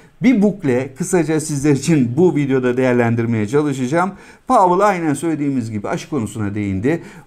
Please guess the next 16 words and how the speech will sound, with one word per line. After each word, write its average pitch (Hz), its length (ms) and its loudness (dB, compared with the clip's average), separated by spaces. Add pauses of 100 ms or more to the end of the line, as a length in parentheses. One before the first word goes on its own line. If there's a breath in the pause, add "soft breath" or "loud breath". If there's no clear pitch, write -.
Vakaların 202 560 2
azaldığını 160 920 0
söyledi. 113 680 -2 (120)
Ancak 180 680 2
ekonomide 190 800 0
bir 180 220 0
dalgalanma 160 640 -2
olduğunu 120 420 -4
ve 170 80 -2
ekonomik 151 520 -4
düzelmenin 127 540 -2
çok 185 300 -8
daha 156 160 0
uzun 139 280 -2
bir 127 100 0
zaman 151 640 -2